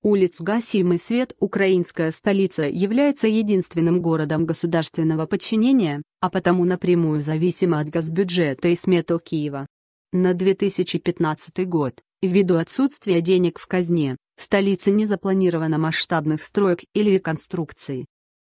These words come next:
Впрочем, о каких проектах можно говорить, если в любой день в столице могут перестать вывозить мусор? Дело в том,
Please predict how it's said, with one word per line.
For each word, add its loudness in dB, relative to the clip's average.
Впрочем, 0
о -4
каких -4
проектах -2
можно 2
говорить, -2
если -2
в -4
любой 2
день 2
в -16
столице 0
могут 0
перестать -2
вывозить 0
мусор? -2
Дело 0
в -14
том, 0